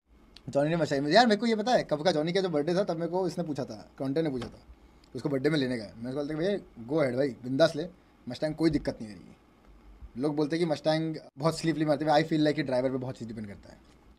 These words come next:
विराट, अ, कोहली ने एक, अ, इंटरव्यू में बोला था कि I think विराट कोहली का जो बहुत सारे गाड़ियाँ थी, उन्होंने बोला था कि, अ, उन्होंने अपनी बहुत सारी गाड़ियाँ बेच दी। रीज़न कि मुंबई में तो प्रैक्टिकल है नहीं। On a serious note, अगर आप मुंबई में स्पोर्ट्स कार चला रहे हो ब्रो, no, it's a big no।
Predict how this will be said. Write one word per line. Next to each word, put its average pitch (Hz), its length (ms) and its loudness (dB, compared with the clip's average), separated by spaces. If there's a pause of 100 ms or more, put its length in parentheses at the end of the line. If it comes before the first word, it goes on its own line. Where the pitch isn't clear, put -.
(200)
विराट, 160 240 6
अ, 143 220 -2 (380)
कोहली 143 160 0
ने 151 220 -2
एक, 151 180 -2
अ, 127 140 -2
इंटरव्यू 139 260 -2
में 151 40 0
बोला 131 140 0
था 151 120 4 (360)
कि 143 80 0
I 151 100 2
think 170 140 2
विराट 156 200 4
कोहली 156 140 2
का 156 80 2
जो 165 80 2
बहुत 214 540 8
सारे 190 200 6
गाड़ियाँ 139 280 2
थी, - 20 -10
उन्होंने 139 240 -4
बोला 151 140 0
था 156 100 0
कि, 180 120 -2
अ, 135 840 -4
उन्होंने 165 200 2
अपनी 175 140 -2
बहुत 160 200 4
सारी 165 140 2
गाड़ियाँ 143 240 2
बेच 127 140 0
दी। 123 100 -4
रीज़न 135 240 2 (420)
कि 208 200 2 (760)
मुंबई 202 300 12
में 349 80 10
तो 320 60 2
प्रैक्टिकल 262 320 10
है 156 120 4
नहीं। 104 140 -6 (680)
On 247 220 12
a 285 40 -2
serious 226 440 12
note, 214 220 6
अगर 175 180 6
आप 202 100 8
मुंबई 143 360 2
में 202 260 4 (240)
स्पोर्ट्स 147 260 0
कार 185 100 4
चला 175 140 4
रहे 170 100 4
हो 160 60 2
ब्रो, 139 220 0
no, 120 220 -4
it's 120 160 -10
a - 60 -12
big 127 160 -6
no। 120 100 -10